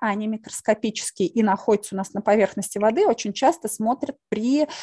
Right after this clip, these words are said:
изучении экологических факторов,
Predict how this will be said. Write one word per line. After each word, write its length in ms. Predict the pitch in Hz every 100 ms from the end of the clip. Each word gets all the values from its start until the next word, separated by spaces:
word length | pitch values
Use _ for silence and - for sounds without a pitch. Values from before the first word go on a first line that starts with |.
| - -
изучении 1040 | 233 220 220 - 220 240 269 277 285 262 220
экологических 920 | 214 - 202 190 190 247 - - 311 -
факторов, 760 | 202 190 - 226 233 -